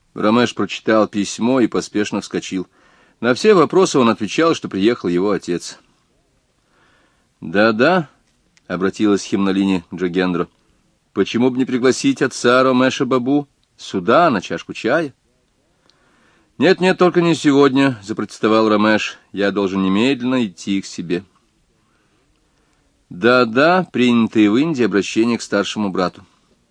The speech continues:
Окхой, в душе чрезвычайно довольный уходом Ромеша, заметил:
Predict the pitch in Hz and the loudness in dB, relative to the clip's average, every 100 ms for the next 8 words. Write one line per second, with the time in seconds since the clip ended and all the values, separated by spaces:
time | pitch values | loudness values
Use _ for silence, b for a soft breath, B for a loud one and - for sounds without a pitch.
0 | _ _ _ _ _ _ _ _ _ _ | _ _ _ _ _ _ _ _ _ _
1 | _ _ _ 110 120 120 - 135 165 165 | _ _ _ 0 2 2 0 2 4 4
2 | 110 117 - 127 135 127 - 107 110 120 | 2 0 2 6 6 6 2 0 0 2
3 | 110 107 101 101 113 147 156 151 151 147 | 2 2 2 4 4 2 0 0 0 0
4 | 143 139 143 127 131 117 104 95 - | 0 0 0 -2 -2 0 0 -2 -4